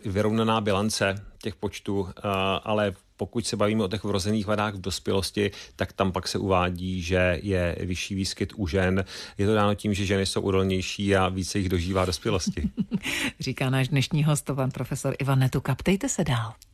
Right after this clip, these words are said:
Speaker 2: Pan posluchač Martin, který nám napsal, jak jste říkal, že máte, pane profesore, málo vstupních informací, abyste mohl rozklíčovat ten problém, tak, eh, on teď nas-, napsal,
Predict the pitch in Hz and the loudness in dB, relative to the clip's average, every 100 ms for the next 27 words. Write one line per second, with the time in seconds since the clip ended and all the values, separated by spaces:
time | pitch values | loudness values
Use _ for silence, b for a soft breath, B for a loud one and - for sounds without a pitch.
0 | - 143 135 123 147 156 - 143 147 180 | -8 -6 -4 -6 -4 -2 -2 0 0 2
1 | 190 165 160 156 147 151 156 151 127 - | 4 4 2 -2 0 4 4 4 0 -2
2 | - 135 143 143 127 - 139 147 135 147 | 0 0 0 0 -2 2 2 4 4 4
3 | 135 127 147 143 - 139 151 139 156 170 | 2 2 2 0 -2 -4 -4 -6 -2 0
4 | 151 B B B 170 139 147 143 165 147 | 0 B B B 4 4 4 0 0 2
5 | 165 151 156 151 147 - 151 139 143 165 | 2 2 2 2 2 2 0 0 -2 -2
6 | 147 139 165 B B B 143 - - 170 | 0 0 0 B B B 0 0 2 2
7 | 175 156 - 185 185 151 147 143 151 156 | 2 0 2 2 2 2 2 2 0 -4
8 | - 165 147 143 156 160 151 160 - _ | -2 2 4 4 0 -2 -2 -4 -6 _
9 | - 151 131 - - 143 - - 156 | -6 -4 -2 -4 -2 -2 0 2 2